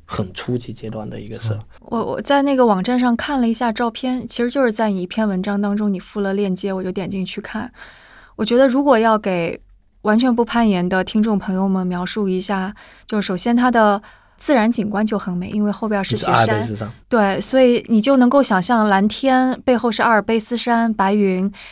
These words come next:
Speaker 3: 然后这样一个巨大的建筑，然后外面还有你看到岩壁和那些岩点。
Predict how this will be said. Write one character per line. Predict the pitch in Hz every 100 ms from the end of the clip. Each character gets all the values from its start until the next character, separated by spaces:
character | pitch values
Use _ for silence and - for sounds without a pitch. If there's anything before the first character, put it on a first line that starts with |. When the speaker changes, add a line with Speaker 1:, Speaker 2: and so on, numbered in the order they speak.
| -
Speaker 3:
然 | 196 202
后 | 233 220
这 | - - 262
样 | 226
一 | 202 196
个 | 226 220
巨 | - 302 247
大 | 233 214 196
的 | 185
建 | 180 254 214 190
筑， | 196 180 180
然 | 190
后 | 208 214
外 | 233 220
面 | 208
还 | 190 196
有 | 202
你 | 196
看 | 190 208 196
到 | 190
岩 | 185 170 180
壁 | 208 196
和 | 196 180 - _
那 | 208
些 | - 202
岩 | 185 175
点。 | 214 -